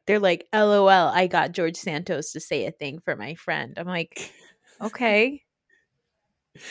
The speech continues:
Speaker 2: People have too much money.
Speaker 1: <laughs> They
Speaker 2: This is the
Speaker 1: control our
Speaker 2: problem.
Speaker 1: government. God.
Speaker 2: Uh, boy.
Speaker 1: Anyway, um, bad time for m-, men. <laughs>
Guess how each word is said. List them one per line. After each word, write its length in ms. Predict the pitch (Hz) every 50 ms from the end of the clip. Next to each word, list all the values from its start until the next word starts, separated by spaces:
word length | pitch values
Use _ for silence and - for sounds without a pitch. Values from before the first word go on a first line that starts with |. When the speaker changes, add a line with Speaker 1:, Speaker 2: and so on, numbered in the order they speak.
| - - - - _
Speaker 2:
People 480 | - 107 - - 92 90 90 87 87
have 220 | 87 - 92 87 -
too 120 | - 104
much 220 | 85 85 85 - -
money. 360 | 80 69 71 - - _ _ _ _ _ _ - - - _ -
Speaker 1:
<laughs> 60 | 196 - - - - - - - - - 403 381 - - - 320
They 160 | 285 330 320
Speaker 2:
This 160 | 240 - -
is 160 | 392 - -
the 80 | - -
Speaker 1:
control 220 | 294 285 330 370 349
our 120 | 320 320
Speaker 2:
problem. 60 | 277 262
Speaker 1:
government. 840 | 262 269 302 - 339 339 311 285 233 185 156 135 185 - - - _ - 220 - - _ _ _ _ _ _ _ _ _ _ _ _ _ _ _ _ _ - - - -
God. 460 | 220 240 254 254 240 214 185 170 131
Speaker 2:
Uh, 380 | 90 87 85 80 80 78 78 76 78 - _ -
boy. 120 | - - -
Speaker 1:
Anyway, 560 | 175 175 165 151 131 131 127 117 123 131 156 - _ _ _ _ _ _ _ -
um, 680 | 185 190 190 180 175 170 170 170 165 165 165 170 202 _ _ _ _ _ _ _ _ _ _ _ _ _ _ _ - - _ _ _ _ _ _ _ _ _ _ _ -
bad 420 | 185 175 175 214 226 285 339 339
time 360 | - - 214 196 196 196 202 196
for 580 | - - 180 170 160 156 147 135 131 135 - -
m-, 120 | 147 - - _ _ _ -
men. 420 | 175 156 139 127 127 110 117 131 - - - - - - - 932 932 906 932 960 988 1047 - 960 - - -
<laughs> 140 | - - -